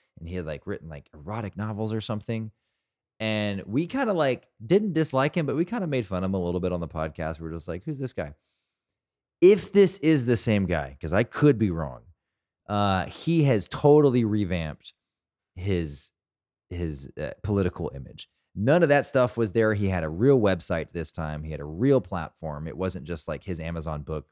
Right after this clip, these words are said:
link. Um, and it seemed to be decent issues. And so I'm, I'm second guessing myself. I'm wondering, is this even the same guy? It kinda looked like him in the picture. And I'm pretty sure Rector, like, I don't know, I'm pretty sure this is the guy. But now his,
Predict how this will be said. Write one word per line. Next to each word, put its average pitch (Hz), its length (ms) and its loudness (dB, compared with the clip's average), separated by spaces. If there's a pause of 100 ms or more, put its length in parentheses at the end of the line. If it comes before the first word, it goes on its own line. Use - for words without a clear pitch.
link. 73 340 -14 (580)
Um, 92 580 -2 (800)
and 107 580 -2 (680)
it 127 220 2
seemed 156 240 0
to 156 60 0
be 151 120 2
decent 139 340 0
issues. 85 460 -6
And 87 100 -8
so 101 200 0
I'm, 101 240 -2 (160)
I'm 104 180 -2
second 123 300 -2
guessing 110 240 -2
myself. 95 200 -2
I'm 87 60 -4
wondering, 90 220 -4
is 82 100 -8
this 135 180 -8
even 180 180 -4
the 165 60 -2
same 151 200 -4
guy? 135 160 -4
It - 120 -12
kinda 147 260 -4
looked 117 180 4
like 120 140 -2
him 117 100 -2
in 113 40 -2
the 107 80 -4
picture. 107 440 -6 (260)
And 98 120 -4
I'm 95 100 -4
pretty 127 180 0
sure 107 320 -2 (260)
Rector, 104 520 0
like, 82 280 -6
I - 80 -8
don't 90 100 -4
know, 80 60 -6
I'm 73 100 -8
pretty 117 180 -10
sure 120 100 -6
this 101 180 -6
is 92 120 -8
the 95 80 -4
guy. 92 240 -4 (680)
But - 180 -4
now 131 440 0 (480)
his, 113 400 0